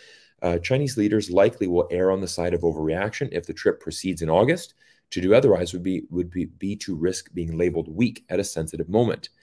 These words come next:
Later in the year, the party congress will be in, in the rear view, and there may be a transition underway in House leadership. Now, I don't think there's gonna be any,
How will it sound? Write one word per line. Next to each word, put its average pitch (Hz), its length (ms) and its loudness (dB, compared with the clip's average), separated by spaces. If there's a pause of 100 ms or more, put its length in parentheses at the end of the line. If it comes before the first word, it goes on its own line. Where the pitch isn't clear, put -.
(300)
Later 127 240 6
in 104 80 2
the 90 60 -2
year, 95 200 0
the - 80 -20
party 90 240 2
congress 92 440 -2
will 82 60 -10
be 82 180 -2
in, 76 340 -10
in 82 100 -6
the 80 80 -6
rear 127 180 6
view, 98 320 0 (260)
and 82 140 -6
there 85 120 0
may 98 180 -2
be 95 220 -2
a 87 40 -2
transition 87 640 -4
underway 82 320 0
in 82 100 -2
House - 360 -6
leadership. 110 500 2 (400)
Now, 104 320 2 (480)
I - 40 -2
don't 127 180 -6
think 120 180 -2
there's 107 180 -2
gonna 104 180 -4
be 95 160 -2
any, 90 380 -6